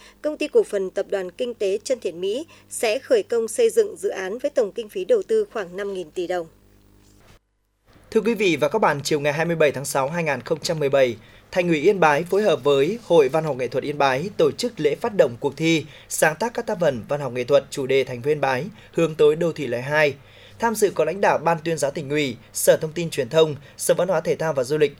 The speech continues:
Speaker 2: lãnh đạo Ủy ban Nhân dân thành phố Yên Bái. Với mục đích ca ngợi, phản ánh và lưu giữ lại những hình ảnh của quá trình xây dựng và phát triển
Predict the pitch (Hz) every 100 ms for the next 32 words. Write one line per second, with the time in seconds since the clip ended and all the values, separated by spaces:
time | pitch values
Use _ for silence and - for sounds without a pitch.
0 | - - 151 208 233 139 143 143 160 151
1 | 156 147 143 135 120 139 139 131 147 220
2 | - _ - - - - _ 151 220 254
3 | 175 269 - 190 185 147 113 - 135 127
4 | 135 165 214 156 143 160 160 208 180 123
5 | 143 214 147 139 113 104 147 131 135 160
6 | 160 123 151 135 143 113 123 123 220 -
7 | 156